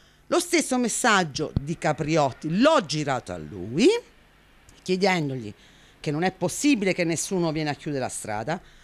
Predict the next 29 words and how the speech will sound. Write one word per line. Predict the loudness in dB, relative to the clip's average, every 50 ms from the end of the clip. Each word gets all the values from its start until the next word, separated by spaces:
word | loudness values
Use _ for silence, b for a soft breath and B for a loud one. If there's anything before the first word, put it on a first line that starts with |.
| b b b b
che | _ 0 0
i | 2 4 2 4 4
tombini | 4 2 2 2 2 2 2 2 2
devono | 0 0 0 0
essere | -2 -2 -2 -4 -6 -4
puliti | -4 -6 -6 -6 -6 -8 -8
regolarmente, | -6 -4 0 2 2 2 4 4 2 2 2 -2 -6 -8 -10 -10 -8 -10 -12 -6 -2 0 0 0 -2 b b b b b b b b b b b b b b _ _ _
che | _ 4 4 4 4 2 -2 -10 _ _
gli | _ -2 2 4
operatori | 4 4 4 4 4 4 2 2 2 0 0
ecologici | 0 0 2 2 4 6 4 4 2 0 -4 -6 -6 -6 -4
e | -4 -2
gli | 0 2
or-, | 2 0 b b b b b b b b
noi | 0 2 4 4
non | 4 4
li | 2 2
vediamo | 2 2 2 2 2 2
mai, | 2 2 2 0 -2
ci | -4 -6
dobbiamo | -4 -4 -2 -2 -2 -2
pulire | -2 -2 -2 -2 -2
la | -4 -4
strada | -4 -2 -2 -2 -2
per | -2 -6 -8
conto | -8 -8 -6 -4
nostro, | -4 -6 -6 -6 -8 -10 -8
quindi | -6 -4 -4 -2 -2 -4 -6 b b b b b b b b b b _
i, | 2 4 4 4 4 2